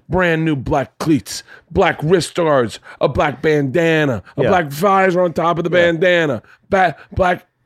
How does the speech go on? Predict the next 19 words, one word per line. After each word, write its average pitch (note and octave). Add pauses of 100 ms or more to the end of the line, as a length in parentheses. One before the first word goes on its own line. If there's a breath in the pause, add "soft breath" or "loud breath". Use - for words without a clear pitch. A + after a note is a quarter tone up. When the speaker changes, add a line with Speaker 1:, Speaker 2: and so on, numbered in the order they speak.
(160)
Speaker 1:
uh, C#3+ (340)
I B2
don't, B2 (140)
what C#3
are F#3
you F3
pulling D3+
up? - (1040)
Oh, A#2 (280 soft breath)
um, C3+ (540 soft breath)
he F#3+
was F#3+
so, F#3
black E3+
batting E3
gloves. B2+ (120)
Speaker 2:
Yeah. C#3
Speaker 1:
He F#3
was, F#3